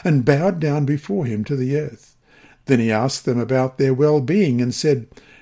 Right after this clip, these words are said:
"Is your father well, the old man of whom you spoke? Is he still alive?"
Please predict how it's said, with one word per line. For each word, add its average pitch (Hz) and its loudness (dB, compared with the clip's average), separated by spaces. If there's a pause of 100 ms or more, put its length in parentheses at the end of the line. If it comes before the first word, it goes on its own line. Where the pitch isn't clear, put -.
(400)
"Is 113 2
your 131 6
father 117 0
well, 95 -6 (320)
the 117 2
old 104 2
man 101 -2
of 131 -2
whom 113 -2
you 123 0
spoke? 92 -8 (540)
Is 135 2
he 160 2
still 135 0
alive?" 107 -6